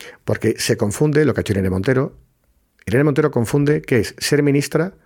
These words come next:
y ser política. Le pasó lo mismo a Ayuso con lo de la fruta. Es el mismo caso. Tú no puedes aprovechar que te estás yendo de ministra y cagarte en todo.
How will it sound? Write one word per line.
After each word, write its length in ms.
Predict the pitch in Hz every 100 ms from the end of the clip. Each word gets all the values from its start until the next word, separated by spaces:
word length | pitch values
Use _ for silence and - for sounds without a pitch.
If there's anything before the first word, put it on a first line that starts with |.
| _ _
y 60 | 123
ser 220 | - 135
política. 500 | 131 101 92 - - _ _ _ _ _ _ _ _ _ _ _ _ _ _ _ _ _ _ _ _ _ _ _ _ _ -
Le 160 | 110 107
pasó 240 | 104 -
lo 60 | 147
mismo 180 | 151 147
a 20 |
Ayuso 220 | 139 -
con 80 | 147
lo 60 | 127
de 60 |
la 60 | 117
fruta. 360 | 127 104 - _ _ _ _ _ _ _ _ -
Es 240 | 131 - -
el 120 | 127
mismo 300 | 143 165 147
caso. 300 | 101 - - _ _ _ _ _ _ - - - _
Tú 80 | -
no 100 | 147
puedes 280 | 139 147 127
aprovechar 420 | 131 123 117 117
que 80 | 107
te 60 | 113
estás 200 | - 123
yendo 200 | 135 131
de 80 | 123
ministra 460 | 143 147 165 202 - _ _ _ _
y 80 | 113
cagarte 380 | 123 123 139 131
en 100 | 104
todo. 240 | 82 -